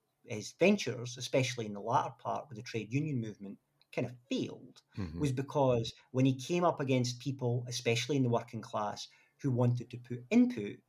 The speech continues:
Speaker 1: he was completely resistant to it. So I, I su-, I suppose, I suppose the lesson of the day is that it wasn't great to be a working class factory worker in
Speaker 2: Oh,
Speaker 1: nineteenth century,
Speaker 2: God.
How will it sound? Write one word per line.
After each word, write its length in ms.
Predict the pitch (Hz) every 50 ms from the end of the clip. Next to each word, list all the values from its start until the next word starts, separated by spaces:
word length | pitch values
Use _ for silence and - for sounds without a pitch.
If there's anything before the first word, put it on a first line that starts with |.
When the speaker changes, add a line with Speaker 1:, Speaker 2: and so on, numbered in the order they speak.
| _ _ _ _ _
Speaker 1:
he 80 | - 170
was 100 | 151 -
completely 400 | - 180 - - 156 - 131 113
resistant 580 | 110 113 110 143 165 - - - 107 - -
to 140 | - - 95
it. 80 | - - -
So 200 | - - - 151
I, 120 | 135 135 131 - -
I 60 | 127
su-, 240 | 120 120 - - - - - _ _ -
I 80 | 139 143
suppose, 540 | 139 - - - - 196 190 185 185 - - -
I 100 | - 151
suppose 440 | 147 - 160 - - 226 226 214 202 -
the 80 | 160
lesson 640 | 143 147 147 143 - - - 147 143 135 123 120 - - - _ _ _ _ _ _ _ -
of 220 | 180 196 190 -
the 100 | - 123
day 380 | 110 110 104 104 107 104 98 - _ _ _ _ _ -
is 580 | - 123 120 117 113 110 110 110 104 - - - - -
that 440 | 117 120 113 107 107 107 117 - - _ _ _ -
it 180 | 123 117 120 - - - _ -
wasn't 360 | - 135 151 135 139 135 123
great 400 | 117 120 113 120 117 120 120 123 - - _ _ _ -
to 100 | - 127
be 340 | 120 113 107 107 104 - -
a 40 | 117
working 300 | 110 127 127 123 - 123
class 280 | 120 120 117 110 - -
factory 380 | - 190 - - - - 151
worker 420 | 143 135 123 123 - 135 131 127 120
in 140 | 123 123 117
Speaker 2:
Oh, 60 | 120
Speaker 1:
nineteenth 260 | 120 120 - 123 113 -
century, 420 | - 120 113 113 - - 117 117
Speaker 2:
God. 420 | 113 98 101 101 104 98 87 90